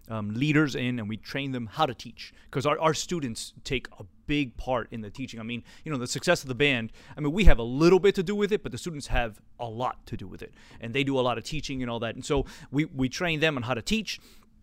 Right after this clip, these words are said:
Then we invite new members to come in, and then we invite the returning members. So, I mean, band camp is like this, you know, week and a half, two-week thing.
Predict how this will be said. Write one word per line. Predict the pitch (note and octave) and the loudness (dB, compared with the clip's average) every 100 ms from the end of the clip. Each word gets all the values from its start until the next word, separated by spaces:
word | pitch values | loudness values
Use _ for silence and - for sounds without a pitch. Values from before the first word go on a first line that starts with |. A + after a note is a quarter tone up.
| - - B2+ | -20 -10 2
Then | D3 G#3+ E3+ | 4 4 2
we | D#3 | 0
invite | B2+ C#3 B2 | 2 2 2
new | C#3 G3 | -2 -2
members | F3 F3 F3 E3 | -2 0 0 0
to | - | -2
come | D#3 D#3+ D#3+ | -2 -2 0
in, | D#3 D#3 | -2 -4
and | A#2+ A#2+ | -8 -6
then | G#3+ | -6
we | G3 D3 | -4 -6
invite | B2 C3 - | -4 -4 -4
the | |
returning | A2+ B2 G3+ G3+ | -8 -4 -4 -2
members. | F#3 E3+ D#3+ | -4 -4 -2
So, | D#3+ | -2
I | |
mean, | C#3+ | -2
band | A2+ A#3 C#4 | -2 -2 -4
camp | C#3 B2 | -8 -8
is | A#2+ | -8
like | A2 - | -10 -12
this, | A#2 - | -12 -10
you | C#3 | -10
know, | G2+ | -10
week | C3+ C#3+ | -8 -8
and | B2+ | -8
a | G#2 | -6
half, | C3+ C#3+ - - - | -2 -2 -4 -16 4
two-week | - D#3 D3+ | 4 4 2
thing. | - E3+ C3 | -2 -2 -2